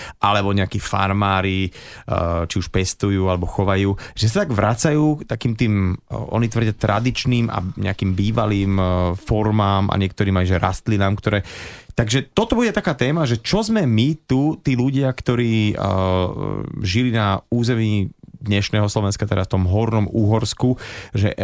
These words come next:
že čo bola taká hlavná pochutina, čo už vlastne nefunguje dnes a čo naopak sa tak vracia. Dobre, tak poďme, začneme od takých bežných tých vecí, čo sú, lebo asi chleba, sol, t-, tým sa vítajú návštevy, takže chleba,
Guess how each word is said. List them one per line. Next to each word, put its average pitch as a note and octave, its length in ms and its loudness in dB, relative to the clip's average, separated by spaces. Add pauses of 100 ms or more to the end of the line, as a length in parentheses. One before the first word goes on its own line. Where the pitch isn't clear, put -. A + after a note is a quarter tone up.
(120)
že G2 240 0
čo E3 160 0
bola F#3+ 80 4
taká D3 240 0
hlavná G2+ 720 2
pochutina, A#2 640 0
čo B2 160 2
už A2+ 320 -2
vlastne G2+ 400 -2
nefunguje G#2+ 480 0
dnes G2+ 320 2
a F2+ 320 2 (400)
čo - 80 2
naopak F#2+ 720 2
sa F2 160 -2
tak F#2 160 -2
vracia. F2+ 320 0
Dobre, B2+ 240 2
tak G#2 160 -2
poďme, D#3+ 320 0
začneme A#2 400 0
od C3 80 -4
takých G#3 320 -4
bežných A#2 480 0
tých G2 160 0
vecí, A2 240 -2
čo A2+ 160 -2
sú, A#2 240 2 (400)
lebo A2+ 320 0 (240)
asi A#2 400 -2
chleba, B2+ 480 0
sol, B2 480 0
t-, A2+ 160 -6
tým A2+ 240 -2
sa - 80 2
vítajú A2 320 2
návštevy, G2+ 480 0
takže G2+ 480 0
chleba, A2 480 0